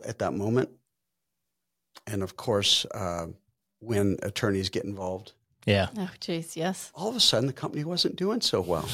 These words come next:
Speaker 3: <laughs>
Speaker 1: And, uh, my buyout was probably pennies on the dollar.
Speaker 2: Ugh.
Speaker 1: But that's okay.
Speaker 2: Yeah.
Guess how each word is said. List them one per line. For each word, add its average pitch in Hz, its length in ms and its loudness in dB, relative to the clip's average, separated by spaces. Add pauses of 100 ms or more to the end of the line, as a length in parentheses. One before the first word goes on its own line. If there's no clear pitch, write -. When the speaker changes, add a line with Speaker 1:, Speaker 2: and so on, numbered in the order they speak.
(100)
Speaker 3:
<laughs> 190 720 4 (640)
Speaker 1:
And, 98 240 0
uh, 87 260 -4 (200)
my 104 160 -2
buyout 95 480 4
was 110 160 -6
probably 92 300 -2
pennies 95 400 0
on 90 140 -4
the 92 60 -4
dollar. 90 480 -4 (200)
Speaker 2:
Ugh. 110 260 4 (1040)
Speaker 1:
But - 120 -14
that's 104 220 -2
okay. 101 300 -8 (140)
Speaker 2:
Yeah. 98 200 6